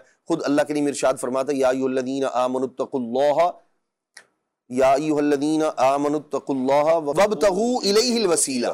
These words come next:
وابتغوا الیہ الوسیلہ۔ ارشاد فرمایا کہ اللہ تبارک و تعالیٰ کی بارگاہ تک وسیلہ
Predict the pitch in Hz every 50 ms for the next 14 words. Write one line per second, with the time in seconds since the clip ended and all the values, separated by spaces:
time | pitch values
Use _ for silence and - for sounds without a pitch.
0 | - _ _ - 156 175 180 170 - 165 143 139 165 202 220 - - 147 151 170
1 | 170 165 151 151 139 131 123 - 120 120 113 110 - - 143 - - 147 151 160
2 | - - 139 135 131 131 135 151 185 208 - _ - - _ _ _ _ - 147
3 | 147 151 156 - - 135 139 139 151 165 160 160 160 143 143 143 147 127 143 135
4 | 131 143 139 143 135 135 165 165 139 123 123 120 120 120 123 143 156 151 - 170
5 | 160 - 143 123 123 - - - 147 156 160